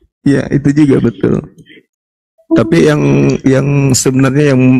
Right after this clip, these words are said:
yang membuat saya pertama kali kemudian itu menggunakan masker itu adalah karena saya berpikir orang di kantor itu masih ada, eh, staf kita yang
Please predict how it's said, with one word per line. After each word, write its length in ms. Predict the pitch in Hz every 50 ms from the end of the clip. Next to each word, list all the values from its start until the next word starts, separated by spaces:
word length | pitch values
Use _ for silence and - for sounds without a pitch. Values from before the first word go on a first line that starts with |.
| - _ -
yang 240 | 123 123 120 127 123
membuat 560 | 120 120 120 120 123 120 120 120 120 117 -
saya 160 | - 120 107
pertama 400 | - 113 - - 113 113 117 110
kali 320 | 110 117 113 117 117 110 -
kemudian 400 | 107 110 113 110 110 113 113 113
itu 220 | 104 - 113 110 - - - -
menggunakan 560 | 131 110 107 110 110 110 107 107 - 113 107
masker 640 | 107 110 107 104 - - - - - - - - -
itu 240 | - - - - 143
adalah 460 | 139 120 107 107 104 117 135 139 - - - - - - - - - - - - _ _ _ _ _ _ _ _ _ _ _ _ _ _ _ _ _ - -
karena 240 | - 139 123 139 131
saya 160 | - 156 139
berpikir 560 | 131 131 127 - 139 123 - - 151 156 151 - - - _ _ _ _ - - - _ _ - - -
orang 380 | - - - 131 131 127 131 127
di 80 | 127 117
kantor 480 | - 127 123 123 127 123 - 127 123 127
itu 260 | 123 123 - 147 151 147 - - - _ _ _ - - - - _ _ _ _ _ _ _ _ _ _ _ -
masih 320 | 120 113 - - 127 117
ada, 420 | 110 113 120 135 127 117 117 - - _ _ _ - -
eh, 220 | 120 117 117 117
staf 300 | 110 - - - 117 - -
kita 320 | - 123 117 - 120 117
yang 160 | 110 107 104